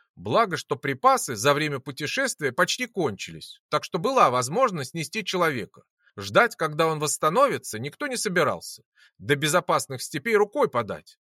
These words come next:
а там нас, может, лошади ждут. Хотя за горами есть поселение, а там и лошади. Может, и отправят вперед гонца, и нас встретят. Не придется пешком идти. Отдохнуть у нас получилось только в поселении около гор.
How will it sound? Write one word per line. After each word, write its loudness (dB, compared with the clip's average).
а -2
там -2
нас, -4
может, 0
лошади 0
ждут. -4
Хотя 0
за -2
горами 2
есть -2
поселение, -4
а 0
там 2
и -2
лошади. -2
Может, -4
и -6
отправят 0
вперед -4
гонца, 0
и -4
нас -2
встретят. -4
Не -6
придется -2
пешком -2
идти. -12
Отдохнуть -2
у -4
нас -2
получилось -6
только -2
в -14
поселении -4
около 0
гор. -6